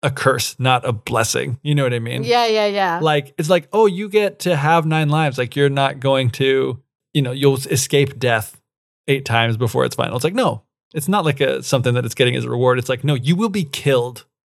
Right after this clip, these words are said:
Speaker 1: You will experience the pa-, a painful death nine times
Speaker 2: Yeah.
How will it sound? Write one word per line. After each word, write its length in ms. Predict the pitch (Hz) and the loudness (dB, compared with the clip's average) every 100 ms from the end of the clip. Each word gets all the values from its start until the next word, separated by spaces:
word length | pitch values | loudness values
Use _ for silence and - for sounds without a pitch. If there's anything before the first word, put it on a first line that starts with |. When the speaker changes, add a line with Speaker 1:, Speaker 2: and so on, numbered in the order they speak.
| - | -2
Speaker 1:
You 80 | 165 | 0
will 60 | |
experience 720 | 170 - - 143 143 147 156 - | 0 -4 -6 -2 0 2 0 -4
the 120 | 131 | -10
pa-, 280 | - 135 139 | -4 -2 0
a 60 | 135 | 0
painful 440 | - 147 143 139 | 0 0 0 0
death 340 | 127 - 127 - | 0 -2 -4 -2
nine 420 | 127 120 139 139 | 0 0 0 -2
times 500 | 110 - - 120 - | -4 -4 -10 -16 -12
Speaker 2:
Yeah. 340 | 190 190 147 | 0 0 0